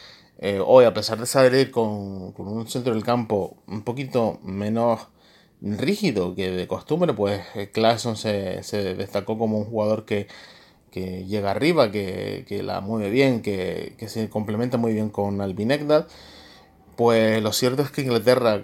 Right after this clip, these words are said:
a base, a base de balón parado, pues, eh, ha sabido, digamos, eh, soliviantar todas sus deficiencias de, en lo que lleva de mundial. Y, y hoy, pues, no fue muy diferente, ¿no? El gol de, el gol de Dele Alli,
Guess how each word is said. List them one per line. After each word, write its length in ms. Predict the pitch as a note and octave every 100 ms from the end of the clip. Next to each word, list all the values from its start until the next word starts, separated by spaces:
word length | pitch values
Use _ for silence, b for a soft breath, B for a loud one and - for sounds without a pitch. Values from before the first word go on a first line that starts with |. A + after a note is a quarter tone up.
| -
a 100 | G2
base, 260 | A2+ -
a 60 | B2+
base 520 | A#2 G2 G#2+ B2 -
de 80 | B2+
balón 280 | A2+ A2+ A#2+
parado, 460 | A#2 A2+ B2 C#3
pues, 320 | C3+ A#2 B2+ B2+ - -
eh, 520 | G2 F#2+ F#2+ F#2+ F#2
ha 80 | -
sabido, 480 | - A2+ G#2+ A2+ A2
digamos, 440 | G#2 G#2 A2 A#2+ - b b b b b - - _ -
eh, 140 | F2+
soliviantar 640 | - A#2 A2+ A2 A2 C#3
todas 240 | C3+ C#3 C#3
sus 140 | C#3+
deficiencias 640 | C#3 A#2 G2+ B2+ C#3 C3+ A2
de, 300 | G2+ G2 G2+
en 80 | G2+
lo 100 | G2
que 100 | G2
lleva 240 | A2 A#2
de 80 | G#2
mundial. 460 | G2 G2+ C3 B2+
Y, 220 | G2+ F#2+ -
y 160 | G#2+
hoy, 160 | B2 E3+
pues, 180 | F3+ D#3
no 100 | C#3+
fue 260 | - C3+
muy 180 | C3 A#2
diferente, 640 | G#2+ G#2+ F#2+ F2+ E2+ - F#2
¿no? 180 | B2 - B B B B B B B B _ _ _ _ _ _ _
El 200 | - A#2+
gol 260 | A#2+ D3+ E3
de, 540 | E3+ D#3 C3 A#2 G#2 G2+ G2 F2+ C2+ - _ _ _ _ _ _ _ _ _ _ - -
el 140 | D#3+ C#3
gol 160 | C#3+
de 140 | D#3+ D#3+
Dele 220 | D3 B2+
Alli, 400 | A#2+ C3+ C3+